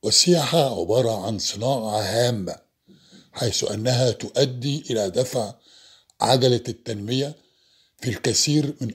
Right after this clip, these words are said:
أقاليم العالم النامي، نظرًا لعائدتها الاقتصادية الضخمة. وتؤدي السياحة إلى توطيد العلاقات الدولية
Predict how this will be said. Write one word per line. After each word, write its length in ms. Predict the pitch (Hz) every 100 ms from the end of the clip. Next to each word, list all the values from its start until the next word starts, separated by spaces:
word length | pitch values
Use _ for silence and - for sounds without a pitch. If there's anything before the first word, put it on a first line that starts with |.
| -
أقاليم 580 | 95 104 101 110 131 120
العالم 600 | 104 95 117 127 120 113
النامي، 600 | 104 127 131 135 156 165 _ _ _ _ _ _ _ _ _ _ _ _ _ _ -
نظرًا 400 | 147 165 151 143
لعائدتها 1000 | 107 95 104 123 - 196 190 147 120 127
الاقتصادية 800 | 110 - 107 - 98 107 113 101
الضخمة. 540 | 90 123 - - - _ _ _ _ _ _ _ _ _ _ _ _ _ _ _ _ _ _ _ _ _ _ -
وتؤدي 680 | 110 - - 202 220 190 -
السياحة 640 | 110 - 123 135 131 147
إلى 320 | 117 - 104
توطيد 760 | 101 101 87 - - 143 113 117 -
العلاقات 800 | - 104 98 95 101 - 120 120
الدولية 720 | 95 98 95 104 127 120 143